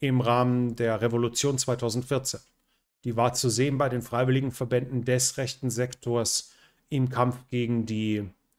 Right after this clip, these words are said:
die, äh, russischen Truppen zweitausendvierzehn, fünfzehn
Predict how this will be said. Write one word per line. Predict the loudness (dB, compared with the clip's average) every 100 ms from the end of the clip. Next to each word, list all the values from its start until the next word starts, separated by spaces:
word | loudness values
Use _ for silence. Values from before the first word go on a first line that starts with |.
| _ _ _ -8
die, | -4 0 0 -2
äh, | -4 -4 -4
russischen | -2 -2 0 0 -2 -2
Truppen | -2 -2 -2
zweitausendvierzehn, | 0 0 0 0 -2 -2 -2
fünfzehn | -2 -2 -4 -12